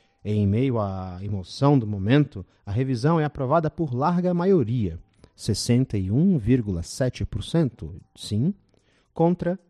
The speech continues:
trinta e oito vírgula três por cento de não. A primeira eleição presidencial por sufrágio universal direto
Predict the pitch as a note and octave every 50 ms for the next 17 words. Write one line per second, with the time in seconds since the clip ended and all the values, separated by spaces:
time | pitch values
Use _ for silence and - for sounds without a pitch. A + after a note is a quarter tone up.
0 | _ _ _ - F#3 F#3 F3 - - A2 G2 G2 G#2 A2 - - B2+ A2 G2 F#2+
1 | A2+ A#2 A2 G#2+ A2+ A2 G#2 - - A2 A2 A#2 - - - - G2+ - - -
2 | - G2 F2 F2 - - F2 D#2+ F#2 A#2 A#2+ F#2 D#2 - - _ _ _ _ _
3 | _ _ _ _ _ _ _ _ - G#2 A2 - A#2+ A2+ A2 A#2 D3 F3 F3 D3
4 | C3+ A#2 A2 G#2+ G#2+ - - C3+ C3 - - A#2 A2 A2 A2+ A2 G#2 - B2 C3+
5 | E3 E3+ C3+ - - G#2+ F#2+ E2+ - - - F#2 E2+ - - G#2+ A#2 B2 B2 A2
6 | F#2+ F#2+ G2 G2 G2+ G#2+ G2+ A2 F#2+ F2 - - - A2 G#2 F#2+ F2+ B2+ B2+ A#2
7 | C#3 D3+ _ - E2 -